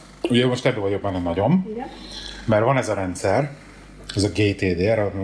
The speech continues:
Speaker 1: nem hallottál
Speaker 2: Nem,
Speaker 1: már?
Speaker 2: nem, nem tudom.
Speaker 1: G T D, Getting Things Done. Ez egy
Speaker 2: Igen.
Speaker 1: metódus, ez egy ilyen, ö,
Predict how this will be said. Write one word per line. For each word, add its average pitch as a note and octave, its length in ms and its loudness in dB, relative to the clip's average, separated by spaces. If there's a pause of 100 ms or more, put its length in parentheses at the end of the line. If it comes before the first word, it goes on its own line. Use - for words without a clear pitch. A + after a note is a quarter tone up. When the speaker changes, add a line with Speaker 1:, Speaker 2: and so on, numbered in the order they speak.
Speaker 1:
nem G2 120 -2
hallottál F#2+ 440 2
Speaker 2:
Nem, - 80 2
Speaker 1:
már? G3 200 0
Speaker 2:
nem, G#3+ 320 -2
nem A3 140 -2
tudom. G3+ 260 -4 (180)
Speaker 1:
G A2+ 200 2
T G#2 160 -2
D, B2 240 2
Getting B2 400 -2
Things G#2 340 -2
Done. E2+ 280 -2 (600)
Ez G#2+ 100 2
egy A#2+ 140 4
Speaker 2:
Igen. - 120 -10 (580)
Speaker 1:
metódus, G2+ 600 -2
ez G2+ 80 0
egy G#2+ 180 2
ilyen, A2 360 2
ö, G#2+ 300 2